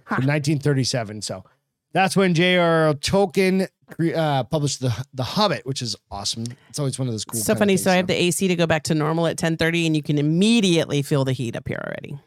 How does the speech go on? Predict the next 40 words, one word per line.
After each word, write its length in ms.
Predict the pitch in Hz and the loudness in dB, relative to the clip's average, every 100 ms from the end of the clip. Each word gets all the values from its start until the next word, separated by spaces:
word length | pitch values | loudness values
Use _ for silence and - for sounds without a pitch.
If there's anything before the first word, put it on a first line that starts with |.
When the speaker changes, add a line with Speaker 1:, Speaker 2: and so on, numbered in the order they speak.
| _ | _
Speaker 2:
That's 240 | 139 107 - - | -12 -12 -12 -20
not 140 | - _ _ _ _ _ _ _ - | -20 _ _ _ _ _ _ _ -6
Speaker 1:
You 100 | 180 | 0
don't 120 | 175 | 2
have 140 | 185 160 | 2 2
hair. 200 | 143 - - - _ - | -2 -4 -14 -20 _ -4
Um, 640 | 190 175 165 156 151 147 | -2 0 0 -2 -2 -2
Speaker 2:
Stop 360 | 156 196 160 143 | 2 2 2 0
it. 180 | 147 180 | -2 -2
Speaker 1:
<laughs> 40 | |
all 80 | 170 - | -4 0
right. 340 | 240 269 202 | 2 4 4
Speaker 2:
That's 320 | 165 214 226 240 | 4 4 2 2
it 160 | 240 | 2
for 120 | - 208 | 2 2
this 220 | 196 - | 2 2
evening, 380 | 262 262 240 202 | 2 4 2 4
guys. 300 | 202 226 - | 4 4 2
Thank 200 | 208 196 | 2 2
you 60 | 143 | 0
so 260 | - 196 | 2 2
much. 240 | 185 196 - | 4 2 2
Go 80 | 180 | 2
hit 160 | 175 | 2
the 60 | 165 | 0
like 200 | 160 147 | -2 -2
and 80 | - | -6
subscribe 600 | 139 - 156 143 143 135 | -8 -6 -2 0 0 -2
on 280 | 123 117 | -4 -6
YouTube. 680 | 123 143 139 143 147 143 151 139 _ _ _ _ - | -4 -4 -4 -4 0 0 -2 -8 _ _ _ _ -4
Uh, 300 | 139 131 123 | -2 0 -2
do 280 | 117 143 170 | 0 2 2
us 140 | 151 | 2
a 40 | 151 | 0
little 160 | 147 | 0
favor. 480 | 135 139 131 147 143 - _ - | 0 0 0 -2 -4 -10 _ -8
Go 100 | 123 | -2
out 120 | 147 | -2
to 60 | 143 | -2
iTunes. 580 | 127 127 - 95 95 | -4 -4 -6 -8 -10